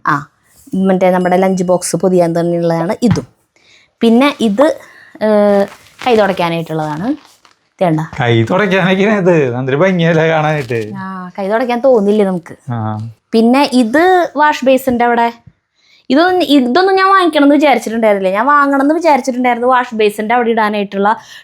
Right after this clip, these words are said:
Speaker 1: ടവലുകളാണ്. അത് ദേ ഇത് ഒരെണ്ണം ഇപ്പൊ അവിടെ ഇട്ടിട്ടുണ്ട്, ഒരു പച്ച. പിന്നെ ഇത്.
Speaker 2: പിന്നെ വേറൊരു കളർ.
Speaker 1: പിന്നെ ഇത്. പിന്നെ വച്ച ഞാൻ എടുത്തുതരാം.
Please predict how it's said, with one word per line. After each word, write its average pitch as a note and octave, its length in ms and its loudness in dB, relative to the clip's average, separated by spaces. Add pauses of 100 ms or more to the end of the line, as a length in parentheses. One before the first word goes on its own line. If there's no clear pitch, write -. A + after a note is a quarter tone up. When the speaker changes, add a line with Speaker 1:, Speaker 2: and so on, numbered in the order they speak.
(120)
Speaker 1:
ടവലുകളാണ്. E3+ 720 2
അത് F3+ 300 -2 (520)
ദേ E3+ 160 0 (1200)
ഇത് E3+ 400 0 (680)
ഒരെണ്ണം B3 200 4
ഇപ്പൊ C#4+ 120 -2
അവിടെ C#4 120 2
ഇട്ടിട്ടുണ്ട്, G3 400 -2
ഒരു E3+ 160 -2
പച്ച. G3+ 320 -4 (680)
പിന്നെ G#3+ 180 4
ഇത്. G3+ 300 2 (880)
Speaker 2:
പിന്നെ E3 160 2
വേറൊരു G#2 340 0
കളർ. F#2 220 0
Speaker 1:
പിന്നെ G#3 220 2
ഇത്. G3 280 0 (1000)
പിന്നെ G3+ 160 -2
വച്ച A#3+ 280 -2
ഞാൻ F3 300 -2
എടുത്തുതരാം. D#3 360 -10